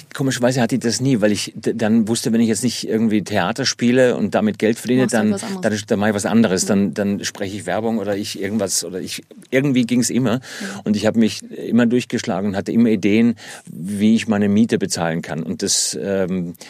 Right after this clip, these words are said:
Speaker 1: dieses Vertrauen, das ist natürlich in den letzten Jahren dann gewachsen, dass man merkt, hey, es hat immer funktioniert. Also diese Existenzangst als solche, ich finde, Angst ist grundsätzlich, aber wir haben ja wieder ein A, ne? Die Triple A,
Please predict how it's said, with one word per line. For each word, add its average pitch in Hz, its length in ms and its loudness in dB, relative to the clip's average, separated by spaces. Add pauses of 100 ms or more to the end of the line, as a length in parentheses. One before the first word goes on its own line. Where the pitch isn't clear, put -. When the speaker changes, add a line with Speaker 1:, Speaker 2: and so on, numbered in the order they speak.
(200)
Speaker 1:
dieses 107 220 2
Vertrauen, 113 680 2 (260)
das 101 160 0
ist 110 180 0
natürlich 104 260 0
in 104 60 2
den 101 60 2
letzten 101 240 0
Jahren 98 200 2
dann 98 100 0
gewachsen, 98 380 0
dass 87 160 -2
man 87 360 -2 (520)
merkt, 87 300 0
hey, 92 60 -2
es 90 80 -4
hat - 80 -10
immer 110 160 4
funktioniert. 101 560 0
Also 85 160 -4
diese 90 180 -2
Existenzangst 95 920 0
als - 160 -4
solche, 98 460 -2 (120)
ich - 420 -8
finde, 127 200 2
Angst 117 220 0
ist 104 80 -6
grundsätzlich, 110 520 0
aber 92 120 0
wir 104 120 -2
haben 117 80 2
ja 107 100 4
wieder 123 140 4
ein 92 120 0
A, 71 220 -6
ne? 101 140 -2
Die 107 140 -6
Triple 87 320 0
A, 82 240 -4